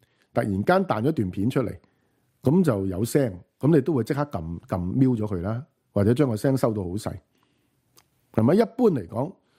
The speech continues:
我哋以前點會攞住個 speaker 走去播音樂嘅啫？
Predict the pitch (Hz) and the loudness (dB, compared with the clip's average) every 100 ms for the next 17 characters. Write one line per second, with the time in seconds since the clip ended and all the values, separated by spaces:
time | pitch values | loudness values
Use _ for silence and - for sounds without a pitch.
0 | _ _ _ - 139 135 113 127 135 95 | _ _ _ -2 2 2 2 -2 -2 -10
1 | 80 127 208 185 127 147 170 110 110 110 | -6 0 2 4 4 2 2 0 0 -4
2 | - - - - 190 190 - - _ _ | -4 -16 -14 0 0 0 -14 -14 _ _
3 | _ _ _ _ - 156 127 120 104 131 | _ _ _ _ 0 2 2 0 -2 0
4 | 123 87 - 87 | -2 -4 -8 -10